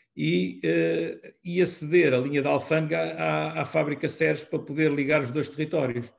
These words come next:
E, portanto, aquilo ficava cedido. E eu, eh, disse que não, porque não estava nessa condição, obviamente era, nem era amigo de coisa, disse que ia, eh, tratar disto e expor o problema à Câmara e à autarquia. Mas, portanto, quanto os organismos às vezes estão cegos, quanto às vezes há esta falta de diálogo,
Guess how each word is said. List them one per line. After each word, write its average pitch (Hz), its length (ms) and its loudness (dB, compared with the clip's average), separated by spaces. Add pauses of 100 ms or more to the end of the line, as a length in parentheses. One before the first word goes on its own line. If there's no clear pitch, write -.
(280)
E, - 60 -20
portanto, 180 260 0
aquilo 180 160 -2
ficava 180 300 -2
cedido. 185 440 -6 (840)
E 139 100 0
eu, 135 320 4
eh, 120 300 0 (100)
disse 117 220 -8
que 127 80 -6
não, 131 180 0
porque - 240 -14
não 110 120 -8
estava 110 260 -4
nessa 110 240 -6
condição, 117 520 -4
obviamente 117 460 -6
era, 107 320 -8
nem 104 220 -4
era 113 140 -2
amigo 113 220 -6
de - 120 -20
coisa, 160 180 -6
disse 175 160 -10
que 180 100 -4
ia, 170 280 -6
eh, - 20 -8
tratar 170 380 -4
disto 170 220 -6
e - 20 -16
expor - 260 -6
o 160 80 -8
problema 165 320 -6
à 185 40 -4
Câmara 180 340 -4
e 120 80 -2
à - 20 -2
autarquia. 127 540 -8 (420)
Mas, - 80 -16
portanto, 139 300 -2
quanto 202 280 0
os 170 100 -2
organismos 147 500 0
às 113 100 -2
vezes 123 220 -6
estão 110 160 -10
cegos, 107 400 -8
quanto 143 200 -8
às 127 140 -4
vezes 120 240 -4
há 120 60 0
esta 117 240 -4
falta 117 320 -8
de 107 120 -10
diálogo, 123 520 -6